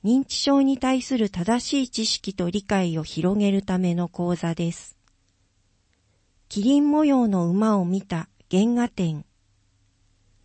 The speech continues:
レビー小体型認知症当事者の三橋明さんが見た原子を自ら描いたイラストの原画展を開催します。期間、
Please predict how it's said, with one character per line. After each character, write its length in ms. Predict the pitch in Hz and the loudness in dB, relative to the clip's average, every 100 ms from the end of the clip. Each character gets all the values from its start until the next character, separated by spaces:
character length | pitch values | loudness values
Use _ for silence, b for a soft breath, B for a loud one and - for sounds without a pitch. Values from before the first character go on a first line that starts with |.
| _ | _
レ 140 | - 196 | 0 2
ビ 200 | 269 285 | 4 2
ー 20 | |
小 240 | - 277 | 2 -2
体 260 | - 262 262 | 0 0 0
型 260 | 254 247 240 | -2 -2 0
認 300 | 233 240 240 | 2 0 -2
知 120 | - | -4
症 260 | - 233 233 | -2 0 0
当 260 | 220 240 | 0 0
事 200 | 240 247 | 0 -4
者 180 | - 190 | -4 -4
の 220 | 160 156 _ _ _ _ _ | -4 -6 _ _ _ _ _
三 120 | - | -8
橋 500 | - 285 269 233 190 190 - 254 | -2 -2 -2 -4 -2 -4 -2 -2
明 140 | 233 | -2
さ 240 | - 180 185 | -2 -4 -2
ん 80 | 180 | -2
が 100 | 180 | -2
見 160 | 196 | -2
た 180 | 196 165 | -4 -4
原 280 | 160 175 190 | -2 -2 -4
子 260 | - 180 | -6 -4
を 180 | 175 175 - _ _ | -4 -6 -14 _ _
自 280 | 202 240 285 - | -4 0 0 0
ら 220 | 220 180 | 0 0
描 300 | 180 214 226 | 0 0 -2
い 80 | 220 | -2
た 140 | 180 | -4
イ 120 | 170 | -2
ラ 140 | 175 202 | -2 -4
ス 160 | - | -4
ト 100 | 196 | -4
の 160 | 196 185 | -2 -2
原 200 | 185 214 | 0 0
画 180 | 240 254 | -2 -4
展 320 | 226 190 170 | -2 -2 -2
を 60 | 160 | -4
開 240 | 175 165 | -6 -6
催 280 | - 165 165 | -4 -4 -4
し 200 | - 165 | -8 -8
ま 200 | 156 160 | -8 -10
す。 140 | - _ _ _ _ _ _ _ _ _ _ _ _ _ _ _ _ _ _ | -14 _ _ _ _ _ _ _ _ _ _ _ _ _ _ _ _ _ _
期 140 | - - | -20 -6
間、 340 | 233 196 160 | -4 -4 -6